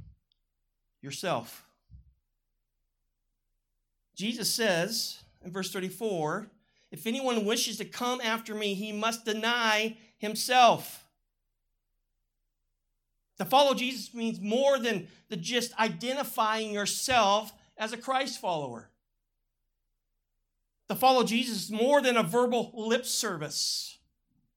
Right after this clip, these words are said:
To follow Jesus means to, to renounce yourself, to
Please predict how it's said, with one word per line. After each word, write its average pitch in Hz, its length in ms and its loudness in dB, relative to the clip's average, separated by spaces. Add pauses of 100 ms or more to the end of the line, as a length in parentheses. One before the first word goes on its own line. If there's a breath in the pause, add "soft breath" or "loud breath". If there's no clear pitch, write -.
(840)
To 202 80 -6
follow 262 260 4
Jesus 214 400 -2
means 226 420 -2
to, 233 200 -4
to - 240 -10
renounce 233 840 -2
yourself, 165 760 -6 (1120)
to 240 300 -2